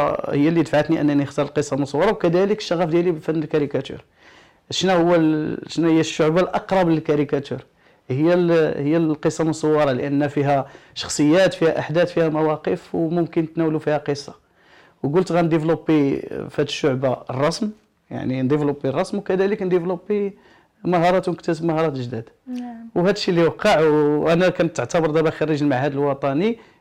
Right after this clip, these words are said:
Speaker 1: دبلومي في القصة المصورة.
Speaker 2: تبارك الله.
Speaker 1: أنا كده.
Speaker 2: دونك إلا بغينا نرجعوا عاوتاني لهاد النقطة ديال الكاريكاتور، إلا بغينا نعرفوا شنو هما نقاط الاختلاف اللي كاينين ما بين الكاريكاتور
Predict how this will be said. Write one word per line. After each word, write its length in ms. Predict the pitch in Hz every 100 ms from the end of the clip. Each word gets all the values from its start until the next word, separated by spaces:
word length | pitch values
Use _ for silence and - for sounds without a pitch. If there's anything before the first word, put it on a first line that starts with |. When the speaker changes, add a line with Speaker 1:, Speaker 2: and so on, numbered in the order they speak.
| -
Speaker 1:
دبلومي 480 | 165 170 175 170
في 100 | 185
القصة 340 | - - 151 151
المصورة. 560 | 143 123 120 117 117 - -
Speaker 2:
تبارك 260 | 240 233
الله. 180 | 240 226 - _
Speaker 1:
أنا 100 | 254
كده. 120 | 247 285
Speaker 2:
دونك 180 | 294
إلا 240 | 294 285 285
بغينا 260 | 247 277
نرجعوا 320 | 285 233 254 240
عاوتاني 380 | 262 262 277
لهاد 200 | 277 262
النقطة 300 | 262 277 -
ديال 160 | 247 247
الكاريكاتور، 640 | 247 233 226 226 220 - - _ _ _
إلا 100 | 269
بغينا 220 | 294 311 320
نعرفوا 340 | 262 269 359
شنو 160 | 359 320
هما 80 |
نقاط 260 | 320 311 294
الاختلاف 480 | - - 302 320 349
اللي 120 | 277
كاينين 400 | 277 269 262 240
ما 80 | 262
بين 200 | 254 233
الكاريكاتور 760 | 220 320 320 311 262 269 302